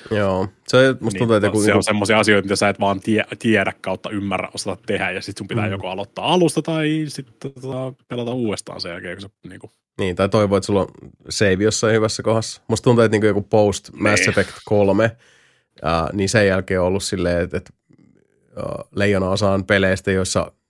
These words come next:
Speaker 1: saattaa olla tämmönen tilanne, niin sit siellä on myös just se point of no return -ilmoitus, että jos tästä etenet, niin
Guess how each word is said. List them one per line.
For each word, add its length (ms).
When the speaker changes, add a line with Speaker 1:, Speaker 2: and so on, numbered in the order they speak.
Speaker 1:
saattaa 340
olla 160
tämmönen 380
tilanne, 380
niin 200
sit 160
siellä 220
on 80
myös 280
just 160
se 200
point 220
of 80
no 200
return 500
-ilmoitus, 720
että 260
jos 220
tästä 340
etenet, 500
niin 400